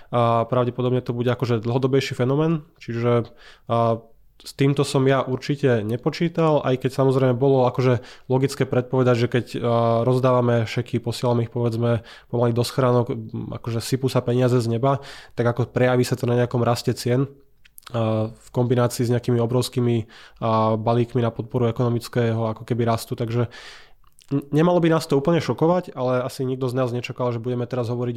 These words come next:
o Európe a Spojených štátoch, a, že budú mať infláciu na úrovni päť šesť percent a,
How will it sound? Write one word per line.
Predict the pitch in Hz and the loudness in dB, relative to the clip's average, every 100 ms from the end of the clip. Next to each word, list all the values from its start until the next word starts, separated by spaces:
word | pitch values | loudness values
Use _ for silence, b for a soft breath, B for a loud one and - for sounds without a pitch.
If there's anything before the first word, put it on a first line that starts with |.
| 120 | -4
o | |
Európe | 120 123 127 123 | -4 -4 -4 -6
a | |
Spojených | 107 - 120 123 | -8 -8 -6 -6
štátoch, | - 117 117 120 - B B B _ | -6 -6 -4 -8 -8 B B B _
a, | 110 110 110 113 110 | -8 -6 -4 -4 -6
že | 117 | -8
budú | 120 | -6
mať | 120 120 | -4 -4
infláciu | 117 120 - | -4 -6 -4
na | 120 | -4
úrovni | 120 120 117 | -2 -2 -4
päť | 120 117 127 | -6 -6 -8
šesť | |
percent | - 117 - 175 | -8 -10 -6 -2
a, | 147 127 | 0 -2